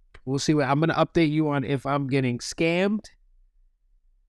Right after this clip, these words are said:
and if the, the, uh, hydration campaign is working after two weeks. It's been a, it's been about a week. I, I've been doing this for a while, but, like,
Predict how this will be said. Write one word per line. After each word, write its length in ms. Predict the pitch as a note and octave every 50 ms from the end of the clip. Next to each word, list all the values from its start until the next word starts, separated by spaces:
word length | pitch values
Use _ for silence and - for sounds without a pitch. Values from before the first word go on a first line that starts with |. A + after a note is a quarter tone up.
| _ _ _ _ _ _ _ _ _ _ _ _
and 160 | - C#3 D3
if 100 | D#3 D3+ -
the, 240 | - C#3 B2+ - -
the, 260 | B2 C3+ C3 C3 C3
uh, 80 | B2+ B2
hydration 560 | B2 C#3 C3 A2 A#2+ B2 C3 B2 C3 A#2+ A2
campaign 400 | B2+ A#2+ A2+ G#2+ - B2 A#2+ A2+
is 120 | A2 G#2
working 360 | G#2+ A2 A2+ A2+ - - G2+ G2
after 280 | G2+ G2+ - - G#2+
two 240 | F#2+ - - A#2+ A#2
weeks. 280 | A2+ A2+ G2+ E2 - -
It's 120 | F#2+ -
been 140 | - B2 B2+
a, 100 | A#2 G#2 - _ -
it's 160 | B2 A#2 -
been 160 | - E3+ E3+
about 220 | D#3+ D3+ D3 C#3
a 60 | A#2 F#2
week. 280 | G2 A2+ G#2+ - -
I, 160 | A2+ D3+ - -
I've 140 | E3 F3+ F3
been 140 | G#3 F#3+
doing 220 | D3 D#3 D#3 D#3+ D#3+
this 140 | E3 D3+ -
for 180 | - E3+ E3
a 60 | D#3
while, 340 | D3+ D3+ D3+ D3+ D3+ D#3 D3+
but, 260 | B2+ A#2+ C3 B2+ -
like, 320 | A2+ A#2+ A#2 A2+ - -